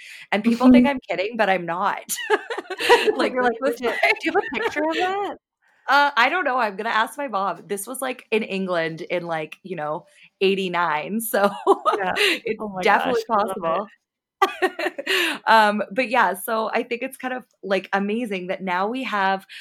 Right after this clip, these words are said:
Speaker 1: a lot more control over our careers than we ever did before. Like, we have a
Speaker 2: Mm-hmm.
Speaker 1: lot more ability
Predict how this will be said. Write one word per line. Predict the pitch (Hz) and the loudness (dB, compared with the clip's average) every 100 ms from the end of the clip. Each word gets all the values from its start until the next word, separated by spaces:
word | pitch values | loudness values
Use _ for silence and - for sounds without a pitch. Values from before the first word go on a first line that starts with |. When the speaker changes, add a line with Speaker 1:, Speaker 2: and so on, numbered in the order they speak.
| - - _ - | -20 -20 _ 0
Speaker 1:
a | 220 | 2
lot | 208 214 | 4 4
more | 294 - - | 2 -2 -6
control | 339 - - 170 175 185 | -8 -6 -4 -2 -2 -4
over | 185 175 185 180 180 - | -4 -4 -4 -2 -4 -4
our | 170 165 160 160 | -2 -2 -4 -8
careers | - 180 165 202 208 | -10 -8 -6 -6 -6
than | 208 | -8
we | 196 | -6
ever | 160 165 | -6 -6
did | 160 143 | -8 -12
before. | - - 127 - - - - _ _ - | -14 -14 -12 -12 -12 -16 -20 _ _ -4
Like, | 202 | -2
we | 196 | -2
have | 185 202 | 0 0
a | |
Speaker 2:
Mm-hmm. | 208 | 0
Speaker 1:
lot | 220 220 | -2 -2
more | 214 208 - | -4 -4 -6
ability | 202 185 175 175 | -8 -6 -6 -4